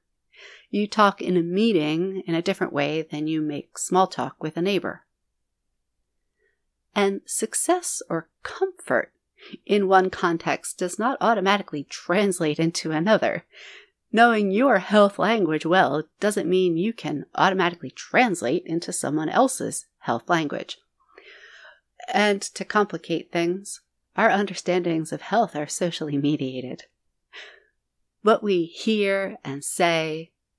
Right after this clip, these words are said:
and learn and pick up unconsciously in our communities informs our conceptual basis. As we read,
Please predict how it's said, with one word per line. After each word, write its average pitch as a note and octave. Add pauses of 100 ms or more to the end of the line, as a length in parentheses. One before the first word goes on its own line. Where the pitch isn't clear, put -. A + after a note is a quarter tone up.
and C3+
learn F#3+ (180)
and C3+ (240)
pick A#3
up G3+
unconsciously F3
in F3+
our F#3
communities F3+ (680)
informs E3+
our E3+
conceptual G3
basis. - (1000)
As E3
we E3
read, A#3+